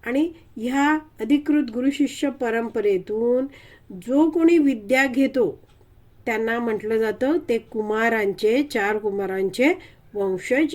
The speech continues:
आहेत. अशा प्रकारे हे श्रील बलदेव विद्याभूषण यांनी या श्लोकावर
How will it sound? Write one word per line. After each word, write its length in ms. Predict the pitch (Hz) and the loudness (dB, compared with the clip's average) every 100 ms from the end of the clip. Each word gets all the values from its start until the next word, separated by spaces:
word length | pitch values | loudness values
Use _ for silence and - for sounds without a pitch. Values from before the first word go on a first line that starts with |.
| - | -8
आहेत. 760 | 180 165 156 180 180 175 175 165 - - - - - | -10 -8 -8 -6 -6 -6 -8 -12 -20 -20 -20 -20 -20
अशा 200 | 175 247 | -8 -6
प्रकारे 600 | 233 208 208 202 226 330 359 - - - - _ _ _ - - _ _ - | -4 -6 -4 -2 2 0 -2 -20 -20 -20 -20 _ _ _ -20 -20 _ _ -20
हे 360 | - 202 214 214 - - - - - | -2 0 0 -6 -20 -20 -20 -16 -4
श्रील 420 | 269 277 277 285 | 0 2 4 2
बलदेव 480 | 277 226 247 262 277 | 2 0 2 2 2
विद्याभूषण 720 | 240 190 214 202 208 254 277 | -2 -2 -2 0 -2 0 0
यांनी 480 | 294 208 196 233 294 | 2 0 0 0 -2
या 300 | 202 208 247 269 | -2 0 2 0
श्लोकावर 600 | - 196 180 190 190 | -2 -4 -2 -4 -2